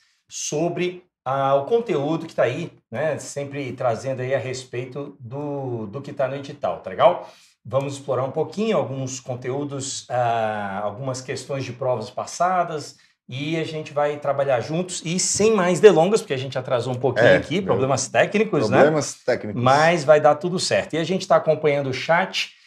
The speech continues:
Speaker 1: Eu queria que vocês colocassem aí no chat de onde vocês são,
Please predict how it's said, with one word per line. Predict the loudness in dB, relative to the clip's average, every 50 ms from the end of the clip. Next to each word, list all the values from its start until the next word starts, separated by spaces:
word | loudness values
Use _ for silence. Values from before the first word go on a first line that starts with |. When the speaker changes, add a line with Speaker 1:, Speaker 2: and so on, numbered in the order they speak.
| _ _
Speaker 1:
Eu | -6 -2
queria | 0 0 -2
que | 0 0
vocês | -2 -2 -2 -2 -4 -2
colocassem | 0 2 2 2 2 2 -2 -2 -2 -2 -4 -4 -4
aí | -4
no | -4 -6
chat | -6 0 0 0 0 0 -6 -16 -10
de | -4 -2 0
onde | 0 0 -2 -2
vocês | -4 -6 -6 -8 -8 -10 -10 -10
são, | -8 -6 -2 -2 -2 -2 -2 -6 -12